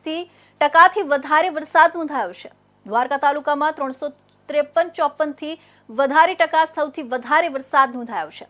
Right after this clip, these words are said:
દ્વારકા જિલ્લામાં બસો તેતાળીસ ટકાથી સૌથી વધારે વરસાદ નોંધાયો છે. દ્વારકા, પોરબંદર, જામનગર, જૂનાગઢ જિલ્લાઓમાં લીલો દુષ્કાળ જાહેર કરવા માટે માંગ કરવામાં આવી છે.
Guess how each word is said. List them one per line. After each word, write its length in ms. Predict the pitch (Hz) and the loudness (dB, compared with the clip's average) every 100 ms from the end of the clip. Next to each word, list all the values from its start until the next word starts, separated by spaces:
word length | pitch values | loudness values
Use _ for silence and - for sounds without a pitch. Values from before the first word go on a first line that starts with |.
| _ _ - | _ _ -6
દ્વારકા 260 | 208 240 254 | -4 -4 -4
જિલ્લામાં 460 | 262 269 269 285 | -2 -2 0 -2
બસો 220 | 254 247 | -2 -10
તેતાળીસ 500 | 262 247 247 262 311 | -8 -6 0 -2 -2
ટકાથી 380 | - 285 277 311 339 _ - | -6 -2 -2 -4 -14 _ -10
સૌથી 220 | 247 247 | -8 -6
વધારે 360 | 269 254 294 311 | -6 -4 0 -2
વરસાદ 420 | 294 262 - 269 269 | -2 -6 0 0 0
નોંધાયો 340 | 226 226 175 | -16 -12 -14
છે. 200 | 151 - - _ _ _ | -14 -20 -20 _ _ _
દ્વારકા, 480 | 226 269 277 269 269 | 2 4 4 4 2
પોરબંદર, 640 | 277 269 240 262 254 254 254 | 2 -2 -2 -6 -2 -2 -2
જામનગર, 580 | 277 254 247 240 247 254 | -2 -2 -2 -8 -8 -8
જૂનાગઢ 520 | 240 302 359 339 277 | -12 -4 -2 -2 -4
જિલ્લાઓમાં 600 | 262 277 269 254 262 277 | -6 -2 -2 0 -4 -6
લીલો 220 | 262 254 | -8 -8
દુષ્કાળ 560 | 233 233 - - 285 302 | -10 -12 -8 0 0 0
જાહેર 300 | 269 240 269 | -6 -6 -8
કરવા 280 | 262 254 262 | -8 -6 -6
માટે 360 | 247 247 262 285 _ _ - | -6 -6 -8 -10 _ _ -6
માંગ 320 | 240 262 277 | 0 0 0
કરવામાં 340 | 269 247 233 | -4 -4 -4
આવી 140 | 180 170 | -8 -10
છે. 180 | - | -20